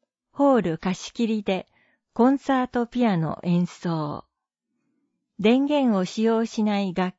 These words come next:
器持ち込み可。対象、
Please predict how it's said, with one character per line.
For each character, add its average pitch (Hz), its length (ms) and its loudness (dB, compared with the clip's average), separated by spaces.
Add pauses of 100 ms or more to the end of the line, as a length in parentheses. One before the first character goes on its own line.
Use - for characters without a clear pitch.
器 202 260 -6
持 185 160 0
ち - 200 -14
込 202 160 -2
み 185 300 0 (300)
可。 - 260 -6 (1400)
対 208 220 -2
象、 190 560 -4